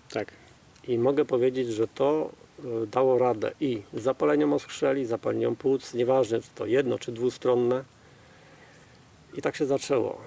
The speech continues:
Speaker 2: I zacząłem le-, pier-, przede wszystkim od tego momentu przerwaliśmy kupowanie, e, artykułów spożywczych w sklepach.
Speaker 1: Tak.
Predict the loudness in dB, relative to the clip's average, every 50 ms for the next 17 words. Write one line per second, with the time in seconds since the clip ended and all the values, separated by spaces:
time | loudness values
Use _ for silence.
0 | -14 -12 -6 -4 -2 -2 -2 0 2 2 2 2 2 0 -4 -12 -12 -2 2 2
1 | 2 2 4 2 4 4 4 2 0 0 -4 -4 -4 -4 -2 0 0 0 0 -2
2 | -4 -6 -2 -2 0 2 2 4 4 4 2 2 0 0 -4 -6 -6 -4 -2 -2
3 | 0 0 0 0 0 0 0 -2 -2 0 2 4 4 4 2 2 -2 -4 -8 -14
4 | -6 -4 -2 0 2 2 4 4 4 4 4 4 4 2 0 -2 -6 -10 -20 -20
5 | -20 -20 -20 -14 -8 -4 -4 -2 0 0 0 0 -2 -2 -2 -4 -4 -6 -8 -8
6 | -8 -4 -2 -2 -2 0 0 0 0 2 0 0 -2 -4 -6 -6 -6 -6 -4 -4
7 | -4 -4 -6 -10 -12 -14 -18 -20 -20 -20 -20 -20 -20 -12 -8 -8 -8